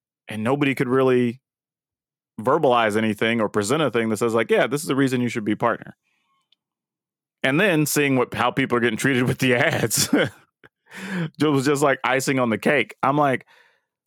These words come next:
"What are they doing over there, man?" 'Cause, like, we were talking earlier, like, you've got your W W E two K videos going up,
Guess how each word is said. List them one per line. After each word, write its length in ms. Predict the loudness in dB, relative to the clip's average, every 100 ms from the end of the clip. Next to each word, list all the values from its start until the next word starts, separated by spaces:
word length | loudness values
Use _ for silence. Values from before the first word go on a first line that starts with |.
| _
"What 160 | -2 2
are 40 |
they 120 | 2
doing 260 | 4 2 4
over 180 | 2 2
there, 180 | 2 0
man?" 400 | 0 0 -2 -4 _ _ _ _ _ _ _ _ _ _ _ _ _ _ _ _ _
'Cause, 140 | 0 2
like, 200 | 0 -2
we 160 | 0 0
were 60 |
talking 360 | 2 0 0 -4 -6 _ _ _ _ _ _ _ -2
earlier, 260 | 2 4 2
like, 180 | 2 0
you've 120 | 0
got 240 | 2 2
your 260 | 2 2 2
W 340 | 0 0 0
W 180 | 0 2
E 40 | 0
two 240 | -2 -2
K 200 | 2 2
videos 400 | 2 2 2 2
going 220 | 0 0
up, 220 | 0 -2